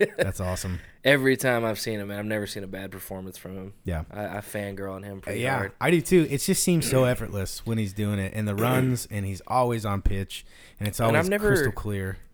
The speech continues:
Speaker 1: to me, like, you either get, like, out of a guy, he'll either be a great songwriter, he'll be a great guitar player,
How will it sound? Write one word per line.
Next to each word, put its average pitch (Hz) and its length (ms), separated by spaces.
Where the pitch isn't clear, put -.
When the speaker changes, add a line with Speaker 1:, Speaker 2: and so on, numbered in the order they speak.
Speaker 1:
to 160 100
me, 196 200
like, 123 360
you 127 160
either 131 140
get, 113 320
like, 92 240
out 117 100
of 110 60
a 107 60
guy, 104 240
he'll 110 180
either 104 220
be 95 120
a 92 60
great 104 260
songwriter, 104 640
he'll 101 100
be 98 120
a 92 40
great 110 360
guitar 104 300
player, 98 460